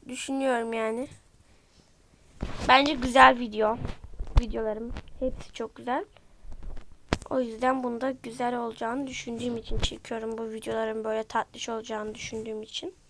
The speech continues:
Arkadaşlar şimdi slime toplayıp belki ip yaparım.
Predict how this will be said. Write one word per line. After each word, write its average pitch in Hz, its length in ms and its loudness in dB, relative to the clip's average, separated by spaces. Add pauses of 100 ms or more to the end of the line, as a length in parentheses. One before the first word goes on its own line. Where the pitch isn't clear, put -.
(1600)
Arkadaşlar 262 380 6
şimdi 277 220 0
slime 262 460 6
toplayıp 269 460 0
belki 247 320 6
ip 262 180 -6
yaparım. 240 460 0